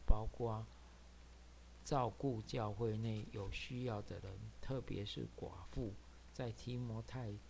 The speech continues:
前书五章一到八节，特别提到寡妇照顾的细节。第五，要有组织，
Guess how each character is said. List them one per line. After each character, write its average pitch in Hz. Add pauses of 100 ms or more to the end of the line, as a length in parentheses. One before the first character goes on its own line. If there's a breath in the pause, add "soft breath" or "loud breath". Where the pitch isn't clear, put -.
(420 loud breath)
前 113
书 127
五 101
章 110
一 123
到 120
八 107
节， - (240)
特 123
别 98
提 -
到 110 (160)
寡 -
妇 117
照 110
顾 113
的 95
细 104
节。 - (1400)
第 135
五， 110 (240)
要 117
有 107
组 110 (100)
织， 117